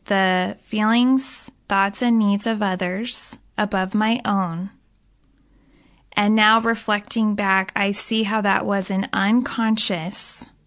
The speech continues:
right? I didn't know it consciously, but that was an unconscious attempt to fulfill my own feelings, thoughts, and needs.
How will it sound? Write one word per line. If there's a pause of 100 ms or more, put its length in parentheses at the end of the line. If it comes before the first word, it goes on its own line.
(160)
right?
I
didn't
know
it
consciously,
but
that
was
an
unconscious
attempt (640)
to
fulfill
my
own (500)
feelings, (140)
thoughts,
and
needs.